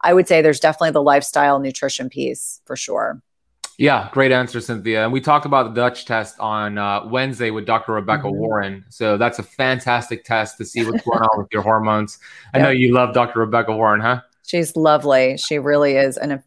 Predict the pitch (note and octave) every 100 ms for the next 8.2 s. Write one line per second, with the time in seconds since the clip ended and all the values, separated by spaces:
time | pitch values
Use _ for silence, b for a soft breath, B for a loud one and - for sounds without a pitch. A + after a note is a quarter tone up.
0 | - D3 D3+ D#3+ F3+ G3+ F3 D#3 E3 D3+
1 | C#3+ C#3+ D3 D#3 D3 D3+ - - D#3 D#3
2 | E3 E3 E3 D#3+ D3+ C#3+ C#3 D#3+ C#3+ C#3+
3 | D3 D3 D3 D#3 G#3 G3+ G3 F#3+ E3+ E3
4 | E3+ - E3 D#3 D3+ D3+ D#3 D3+ B B
5 | B - C#3+ C#3+ C#3+ D3 C#3+ D3+ D#3 D#3
6 | D#3 D3+ C#3 D#3 D3+ D#3+ D3 C#3+ C#3+ D3
7 | C#3+ C3+ C#3+ C#3+ C3+ C3+ C3 C#3+ C#3+ C3+
8 | -